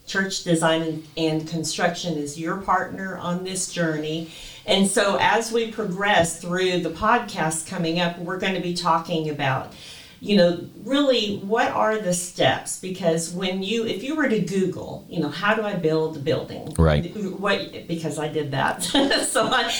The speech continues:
Speaker 1: I know what it looks like. What they say is, "Okay, well, you have to have a good foundation and you have to, you know, you have to be able to prepare the ground and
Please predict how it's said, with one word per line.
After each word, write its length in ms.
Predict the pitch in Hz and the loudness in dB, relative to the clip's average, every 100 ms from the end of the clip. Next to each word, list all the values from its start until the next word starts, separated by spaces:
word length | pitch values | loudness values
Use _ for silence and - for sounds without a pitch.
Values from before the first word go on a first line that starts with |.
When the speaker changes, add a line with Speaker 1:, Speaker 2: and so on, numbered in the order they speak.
| - | 0
Speaker 1:
I 140 | 226 220 | 2 4
know 240 | 220 247 | 6 4
what 120 | 262 | 4
it 140 | 262 240 | 4 4
looks 260 | 226 - | 2 2
like. 260 | 196 185 190 | 4 4 2
What 220 | 208 226 | 0 2
they 140 | 208 | 0
say 480 | 208 220 208 208 180 | 0 0 0 2 2
is, 320 | 165 165 170 | 4 2 0
"Okay, 480 | - 175 185 156 160 | 0 0 0 0 0
well, 280 | 165 180 185 | 2 2 2
you 140 | 185 | -2
have 220 | 190 180 180 | 0 -2 0
to 80 | |
have 160 | 170 170 | -2 0
a 40 | |
good 240 | 165 170 170 | -2 -4 -4
foundation 840 | 170 160 196 247 - - 147 143 | -6 -4 0 2 2 -2 -4 -4
and 380 | 135 151 165 165 | -4 -2 0 0
you 120 | 165 | -2
have 200 | 160 151 | -2 -2
to, 200 | 156 143 - - - - | -2 -4 -4 -14 -18 -4
you 100 | 226 | 2
know, 80 | 180 | 2
you 160 | 170 | 2
have 220 | 190 151 - | 2 0 -2
to 80 | |
be 160 | 165 170 | -2 0
able 220 | 165 175 | 2 0
to 260 | 170 175 160 | -2 -4 -4
prepare 500 | - 175 175 180 180 | -4 -8 -2 0 2
the 120 | 170 | 0
ground 680 | 170 190 190 190 185 180 170 | -6 -4 -2 -2 -2 -2 0
and 360 | 160 151 147 | 0 -2 -4